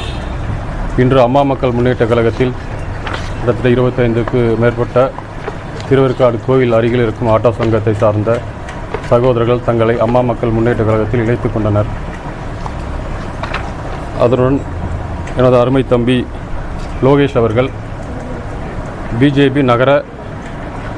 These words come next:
திருவேற்காடு நகர வழக்கறிஞர் பிரிவு செயலாளராக செயலாற்றி வந்தார். அவரும் தன்னை அம்மா மக்கள் முன்னேற்ற கழகத்தில் இன்று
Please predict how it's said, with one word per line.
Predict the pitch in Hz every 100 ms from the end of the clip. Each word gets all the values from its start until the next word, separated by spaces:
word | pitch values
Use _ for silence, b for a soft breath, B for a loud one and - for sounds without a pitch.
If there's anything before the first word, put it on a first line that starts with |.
| -
திருவேற்காடு | 139 143 135 123
நகர | 120 120 135 143 - - - - - -
வழக்கறிஞர் | 123 127 135 127 113
பிரிவு | 123
செயலாளராக | 117 120 117 117 123 123 -
செயலாற்றி | 127 127 110
வந்தார். | 113 110 127 - - - - - - - -
அவரும் | 120 131 139
தன்னை | 123 123 123 139 - - - - - - - - - - - - - - - - - - - -
அம்மா | 123 135
மக்கள் | 135 127 131
முன்னேற்ற | 120 123 117
கழகத்தில் | 117 117 113 117 139 - -
இன்று | 120 117